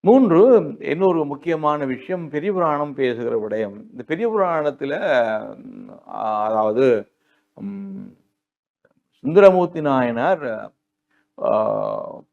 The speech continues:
பச்சை உடம்புடன், அதாவது இந்த பூமியில எடுத்த உடம்புடன் அவர், அ, கைலைமலை, அ, சென்ற வரலாறு அது பேசப்படுகிறது. ஆகவே கைலைமலை சென்ற வரலாறு, அவர் கைலைமலையை, அ, அடைவதற்கு வெள்ளை யானை வந்து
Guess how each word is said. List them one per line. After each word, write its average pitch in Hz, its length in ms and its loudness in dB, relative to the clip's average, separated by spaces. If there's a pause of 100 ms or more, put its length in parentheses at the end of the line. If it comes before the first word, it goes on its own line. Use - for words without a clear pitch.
பச்சை 123 360 2
உடம்புடன், 110 600 2
அதாவது 110 340 4
இந்த 113 540 4 (140)
பூமியில 139 400 0
எடுத்த 151 340 0
உடம்புடன் 127 640 -2
அவர், 113 600 0
அ, 98 760 -12
கைலைமலை, 117 680 0 (100)
அ, 104 160 -6
சென்ற 110 640 -2
வரலாறு 104 760 -6 (500)
அது 117 260 2
பேசப்படுகிறது. 104 920 -2 (400)
ஆகவே 139 540 4
கைலைமலை 151 720 2
சென்ற 139 340 -6
வரலாறு, 120 560 -2
அவர் 147 180 0 (360)
கைலைமலையை, 120 840 -2 (140)
அ, 117 120 0
அடைவதற்கு 113 1000 -2
வெள்ளை 113 260 -6
யானை 110 300 -4
வந்து 107 440 -6